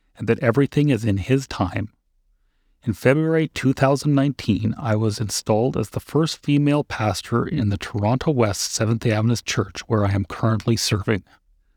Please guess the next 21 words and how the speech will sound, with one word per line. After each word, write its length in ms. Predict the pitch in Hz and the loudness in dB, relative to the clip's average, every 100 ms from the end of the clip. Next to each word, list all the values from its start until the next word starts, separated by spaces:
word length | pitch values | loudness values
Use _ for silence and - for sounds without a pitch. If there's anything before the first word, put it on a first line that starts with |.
| _ _ | _ _
My 100 | 127 | 2
approach 360 | 131 - - - | 2 2 0 2
to 80 | 175 | 2
ministry 760 | 131 131 - 131 131 - - | 2 0 0 2 2 0 -6
is 140 | 139 - | -6 -4
servant 480 | - 143 123 - | 0 2 2 2
leadership. 540 | 110 101 - 107 - - _ _ _ _ _ _ | 0 0 -2 -6 -10 -16 _ _ _ _ _ _
My 80 | 113 | -2
humble 300 | 107 131 160 | 2 2 2
beginnings 560 | 165 131 107 101 107 | 0 2 2 2 0
and 80 | 110 | 0
experiences 640 | 123 - - 110 95 110 92 | -2 -2 0 0 0 -2 -2
don't 260 | 110 110 | 0 2
allow 280 | 139 123 101 | 2 2 0
for 140 | - 107 | 0 0
me 160 | 101 | 0
to 80 | 101 | 0
be 100 | 107 | -2
haughty 420 | - 113 101 110 | 0 0 2 2
and 120 | 120 | 0
self-important. 880 | - 104 98 117 - - 92 104 - | -2 -2 0 0 -2 -2 -2 -4 -14